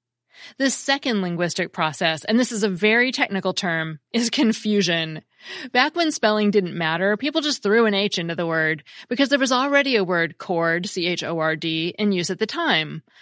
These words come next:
which was itself just a different way of spelling the word we now insist gets spelled without an H,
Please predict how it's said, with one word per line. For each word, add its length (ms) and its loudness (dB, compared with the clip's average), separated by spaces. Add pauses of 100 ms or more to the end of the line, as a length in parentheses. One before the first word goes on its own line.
(220)
which 220 0
was 320 0
itself 580 -2
just 220 -2
a 60 2
different 320 -2
way 160 0
of 140 -2
spelling 380 -2
the 120 -4
word 440 0
we 140 4
now 260 2
insist 560 -2
gets 220 -2
spelled 440 -4
without 380 2
an 140 0
H, 480 -8